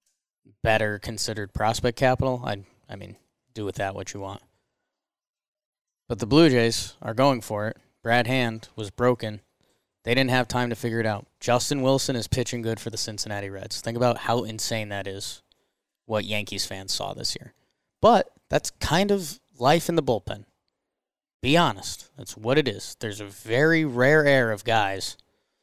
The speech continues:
that are always good. And you just gotta cut the cord.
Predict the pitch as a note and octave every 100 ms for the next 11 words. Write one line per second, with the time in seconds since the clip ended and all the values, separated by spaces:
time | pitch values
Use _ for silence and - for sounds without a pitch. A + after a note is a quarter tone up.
0 | _ _ G#2 G#2 G2+ F#2+ G2 A2 A2+ A2
1 | G#2 - G2+ - _ _ _ _ _ _
2 | _ _ _ _ _ _ _ _ _ _
3 | _ _ _ _ B2 B2 A#2+ A#2+ - G2
4 | - - - - - - -